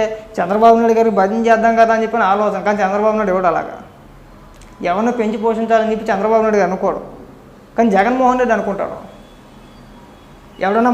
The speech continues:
మాట్లాడుతున్నాడు అనుకో, లేదంటే ఏదైనా సోషల్ మీడియా కానీ ఇంకోటి కానీ ఇంకోటి అని అనుకో, వాడిని పిలిపించేస్తారు. ఇది just ఇవి మన, ఆ, జర్నలిస్ట్ స్థాయి వాళ్ళు లాంటి వాళ్ళు,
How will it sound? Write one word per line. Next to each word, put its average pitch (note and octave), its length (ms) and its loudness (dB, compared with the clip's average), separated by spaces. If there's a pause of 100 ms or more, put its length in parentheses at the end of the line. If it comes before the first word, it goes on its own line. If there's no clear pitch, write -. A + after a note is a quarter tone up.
మాట్లాడుతున్నాడు B3 560 4
అనుకో, A3+ 220 2
లేదంటే A#3 280 4
ఏదైనా A#3 240 2
సోషల్ A3+ 300 0
మీడియా A#3 220 2
కానీ A#3+ 140 0
ఇంకోటి A3+ 220 2
కానీ A#3 120 2
ఇంకోటి A#3 240 2
అని A3+ 140 0
అనుకో, G3 200 0 (340)
వాడిని G3+ 220 0
పిలిపించేస్తారు. A3 580 0 (180)
ఇది G3 180 -2
just G#3 140 -2 (120)
ఇవి G#3+ 220 4
మన, G3+ 100 2 (920)
ఆ, F#3 40 0 (240)
జర్నలిస్ట్ A#3+ 300 2
స్థాయి A3 180 6
వాళ్ళు G#3 160 4
లాంటి G3+ 180 -2
వాళ్ళు, D#3+ 200 -10